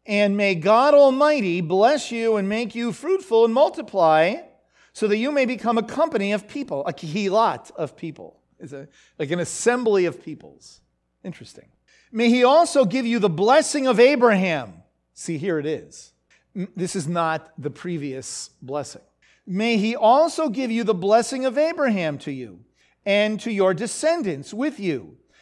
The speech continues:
that you may possess the land of your sojournings which God gave to Abraham." Okay.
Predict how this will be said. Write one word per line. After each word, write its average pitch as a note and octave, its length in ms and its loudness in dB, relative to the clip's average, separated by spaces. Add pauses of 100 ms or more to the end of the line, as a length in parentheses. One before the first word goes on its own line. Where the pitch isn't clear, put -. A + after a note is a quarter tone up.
(120)
that G#3 160 0
you G#3+ 180 0
may A#3+ 160 -2
possess F3 480 -2
the A#3+ 140 0
land F#3 340 0
of G#3+ 80 -4
your B3 160 -4
sojournings F3 800 -4
which C3 220 -10
God E3 340 2
gave D#3 260 -4
to - 220 -8
Abraham." D#3+ 640 -6 (520)
Okay. - 240 -20